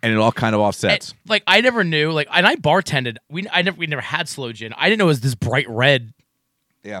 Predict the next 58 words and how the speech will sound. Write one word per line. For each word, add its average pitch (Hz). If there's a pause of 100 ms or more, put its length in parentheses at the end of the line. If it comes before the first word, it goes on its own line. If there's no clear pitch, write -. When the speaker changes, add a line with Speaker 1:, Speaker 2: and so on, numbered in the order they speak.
Speaker 2:
It's 135
weird 120
to -
me. 101
Speaker 1:
It's 104
a 117
good 104
color. 90
Speaker 2:
But, 175
I 180
mean, 175 (320)
Speaker 1:
Now, 131
is 156
it 170
all 151
red 190
like 185
that 170
or 165
just 135
that 110
brand? 98
Speaker 2:
I 214
don't 233
know. 117
I 131
don't 143
know. 123
I 123
don't 165
even 147
know. 101
I, 143
I, 143 (120)
that's, 139 (160)
I 143
mean, 131
that's, 147
I 131
don't 135
even, 117
I, 113 (100)
you're, 143 (180)
you're, 123 (280)
great 135
question. 98 (300)
But 190
this 233
is 208
neat 180
because, 143
uh, 139
this 170
is 180
an 156
easy 170
sloe 131
gin. 120